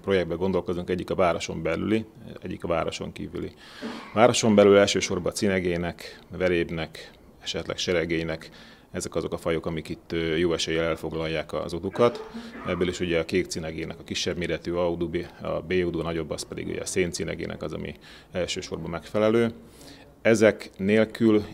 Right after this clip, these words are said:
is azért a cinegék megtalálják többnyire a fészkelő helyet, tehát a postaládába, fö-, a falra fölakasztott csizmába, tehát nagyon sok helyre,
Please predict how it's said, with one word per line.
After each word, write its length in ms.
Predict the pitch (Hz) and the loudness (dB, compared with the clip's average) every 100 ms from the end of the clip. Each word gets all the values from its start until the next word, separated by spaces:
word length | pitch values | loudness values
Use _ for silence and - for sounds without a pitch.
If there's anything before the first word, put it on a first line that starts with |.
| - - | -10 0
is 220 | 117 - | 0 0
azért 380 | 101 104 98 101 | 0 2 2 0
a 40 | |
cinegék 420 | - 113 101 95 | 0 2 4 2
megtalálják 600 | 95 95 95 90 85 82 | 0 -4 0 2 2 0
többnyire 320 | - 90 90 85 | -4 -4 -2 -2
a 60 | |
fészkelő 460 | - 90 - 90 87 | -2 -4 -4 -4 -2
helyet, 240 | 90 87 | 0 -2
tehát 240 | - 85 - | 0 -2 -2
a 60 | - | -4
postaládába, 840 | 92 - 87 82 82 80 78 80 - - - - | -4 -4 -4 -4 -2 -2 -2 -4 -6 -16 -20 -14
fö-, 320 | - - - | -14 -12 -6
a 280 | 87 82 80 | -4 -2 -4
falra 340 | - 98 87 | -2 2 2
fölakasztott 640 | 82 82 78 - - 82 - | 0 -2 -2 -4 -6 -8 -6
csizmába, 720 | 95 90 87 85 85 82 85 | -4 -2 -2 -2 0 0 -2
tehát 160 | 85 82 | -6 -4
nagyon 200 | 101 95 | -2 -2
sok 220 | - 80 | -4 -6
helyre, 340 | 92 87 85 | -2 0 0